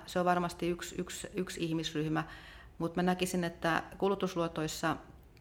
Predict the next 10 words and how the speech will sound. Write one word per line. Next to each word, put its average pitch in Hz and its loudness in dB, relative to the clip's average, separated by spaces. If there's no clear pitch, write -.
sellainen 170 2
keskittyminen 160 0
on 165 0
ehkä 156 0
yhteydessä 165 -2
sit 165 -4
tämmöiseen 160 -2
niinku 160 -2
oman 160 2
talouden, 156 2